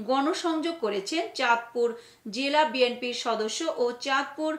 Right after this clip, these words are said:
পাঁচ আসনে আগামী ত্রয়োদশ সংসদ নির্বাচনের বিএনপির মনোনয়ন প্রত্যাশী ব্যারিস্টার মোহাম্মদ কামাল উদ্দিন। রোববার ঊনত্রিশ জুন দুপুর থেকে বিকেল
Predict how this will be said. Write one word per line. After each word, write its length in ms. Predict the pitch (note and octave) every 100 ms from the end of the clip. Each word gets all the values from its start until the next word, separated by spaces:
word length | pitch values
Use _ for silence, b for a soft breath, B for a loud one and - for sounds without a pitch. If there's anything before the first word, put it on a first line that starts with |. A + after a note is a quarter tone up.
| B B B _
পাঁচ 340 | C4+ D4 E4+ -
আসনে 540 | B3 A#3+ B3+ B3+ B3+ B B -
আগামী 420 | A#3+ B3+ C#4+ E4
ত্রয়োদশ 480 | E4 C#4 C#4+ C#4+ E4
সংসদ 440 | - A#3 G#3+ A3+ A3+
নির্বাচনের 600 | G#3 G3 G3 G3+ G3 G3
বিএনপির 500 | G3+ G#3+ G#3 A3+ G#3+
মনোনয়ন 540 | G#3+ A#3+ C4+ D4+ E4 E4
প্রত্যাশী 480 | C4 B3+ B3+ B3+ B3+
ব্যারিস্টার 580 | G#3 G3+ G3 - G3+
মোহাম্মদ 400 | G3+ G#3 A#3 C#4+ - B B -
কামাল 340 | G#3+ G3+ F#3
উদ্দিন। 400 | F3+ F3+ G3 - - _ b b B3+
রোববার 540 | C#4+ D4 E4+ G4+ D4+
ঊনত্রিশ 400 | D#4 D4 E4 B3
জুন 260 | A3 D#4 F4+
দুপুর 340 | D4 C#4+ D4
থেকে 320 | D4 D#4 C#4+
বিকেল 400 | A3 C#4 D4+ F#4